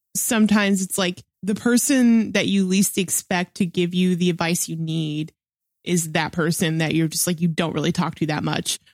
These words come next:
or don't necessarily have the best relationship with. Sometimes you're just like, "Oh, most of the time,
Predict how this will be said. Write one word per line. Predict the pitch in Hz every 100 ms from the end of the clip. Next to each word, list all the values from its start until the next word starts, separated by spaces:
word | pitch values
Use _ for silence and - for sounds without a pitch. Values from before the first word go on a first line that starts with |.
| -
or | 180
don't | 170 190 160
necessarily | 196 196 208 202
have | 214 202
the | 196
best | 220 -
relationship | 220 254 226 170 -
with. | - - _ _ _ -
Sometimes | 226 208 202 202
you're | 208
just | 196 202
like, | 196 185 - _ _ _ _ -
"Oh, | 294 269 165 185 - 208
most | 202 226 247 -
of | 214
the | 220
time, | - 240 226 185 180